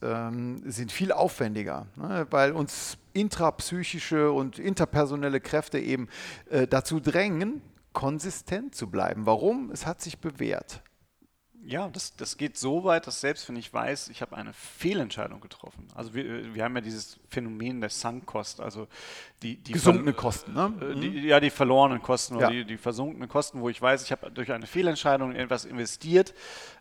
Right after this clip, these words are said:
Speaker 2: ähm, was, ähm, w-, was wirklich komplett in die Hose gegangen ist, dann n-, nehme ich sogar wieder Geld in die Hand, um, um diese, äh, diese Sunk-Kosten nochmal zu retten, also diese Fehlentscheidung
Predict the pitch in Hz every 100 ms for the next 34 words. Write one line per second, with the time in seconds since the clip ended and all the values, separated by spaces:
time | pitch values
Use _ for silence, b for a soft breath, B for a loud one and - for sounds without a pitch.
0 | - 135 131 127 120 - _ B B B
1 | B - 131 - 139 - 117 131 135 127
2 | 117 113 113 110 _ _ _ _ _ _
3 | _ _ - 127 135 135 - 131 139 156
4 | 131 135 156 156 - 123 139 156 - 147
5 | 156 170 - _ _ _ _ - 131 113
6 | 170 196 185 170 175 151 190 - 131 127
7 | 131 127 120 120 156 196 165 156 127 113
8 | 113 - 131 208 214 196 185 170 196 208
9 | 143 131 139 127 117 139 196 202 196 190
10 | 87 62 87 135 131 131 123 123 117 110
11 | 113 - 135 202 - 165 - 147 143 131
12 | - 120 110 180 - 196 135 117 113 110
13 | - - 180 226 185 165 165 165 160